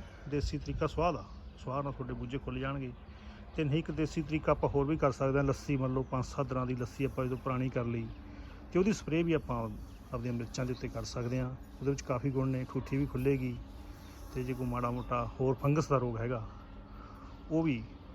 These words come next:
ਹੋ ਜਾਵੇਗਾ ਠੀਕ। ਦੇਸੀ ਤੇ ਆਸਾਨ ਤਰੀਕੇ ਆਪਾਂ ਨੂੰ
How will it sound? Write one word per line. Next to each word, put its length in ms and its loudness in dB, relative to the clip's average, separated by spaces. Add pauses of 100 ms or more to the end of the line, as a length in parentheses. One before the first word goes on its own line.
(200)
ਹੋ 60 8
ਜਾਵੇਗਾ 320 0
ਠੀਕ। 320 -8 (1400)
ਦੇਸੀ 360 0
ਤੇ 140 2
ਆਸਾਨ 320 2
ਤਰੀਕੇ 320 0
ਆਪਾਂ 200 -2
ਨੂੰ 300 0